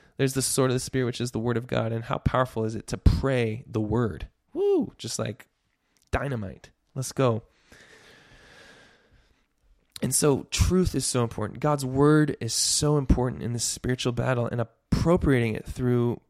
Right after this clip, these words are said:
praying and praying in the Spirit, right? And, and so I just wanted to sum this up with three ideas that <laughs> rhyme that might help you, um, just be equipped for the battle, okay?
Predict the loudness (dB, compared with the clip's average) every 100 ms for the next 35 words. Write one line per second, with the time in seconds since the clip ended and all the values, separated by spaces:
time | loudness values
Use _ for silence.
0 | -4 -2 -2 0 0 -2 -6 -4 -2 0
1 | -2 -2 -4 -6 -8 -10 -12 -12 -12 -6
2 | -6 -6 -10 -14 -14 _ _ _ _ _
3 | -6 -4 -4 -8 _ _ _ _ _ -20
4 | -20 -20 -20 _ -4 -4 -6 -4 -2 0
5 | -2 -8 -18 _ -2 0 0 -2 -4 -4
6 | -4 -6 _ _ -6 -4 -2 0 0 -2
7 | -2 -2 -2 -8 _ -4 -4 -4 -8 -20
8 | _ _ -16 -2 0 2 0 -4 -8 _
9 | _ -2 -2 0 0 0 0 -2 -2 0
10 | 2 2 0 -6 -12 -20 -20 -14 -2 2
11 | 2 0 -4 -2 -2 0 -2 -2 -4 -10
12 | _ -6 -4 -4 -6 -12 -8 -6 0 -2
13 | 2 2 2 -2 -4 -6 -12 -6 -2 0
14 | -2